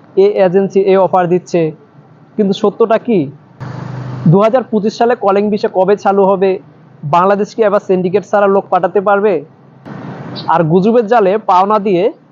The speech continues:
কিভাবে সঠিক তথ্য জানবেন? আজকের ভিডিওতে আমরা জানাবো সবচেয়ে সঠিক তথ্য এবং দু দেশের মধ্যে আলোচনা এবং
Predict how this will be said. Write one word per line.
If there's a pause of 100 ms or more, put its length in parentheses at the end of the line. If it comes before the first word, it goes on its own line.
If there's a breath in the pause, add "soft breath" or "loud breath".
(180)
কিভাবে
সঠিক
তথ্য
জানবেন? (640)
আজকের
ভিডিওতে
আমরা
জানাবো (380)
সবচেয়ে
সঠিক
তথ্য
এবং
দু
দেশের
মধ্যে
আলোচনা (680)
এবং